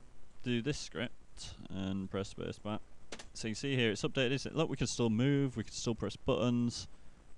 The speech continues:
and there it's finished. And I say that's all happened 'cause we've started a new thread.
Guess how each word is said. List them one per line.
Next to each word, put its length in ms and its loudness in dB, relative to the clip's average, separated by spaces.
and 140 0
there 120 0
it's 120 -4
finished. 460 -2
And 100 -2
I 60 0
say 120 2
that's 180 2
all 80 4
happened 200 0
'cause 160 -6
we've 100 0
started 300 4
a 80 4
new 140 8
thread. 440 2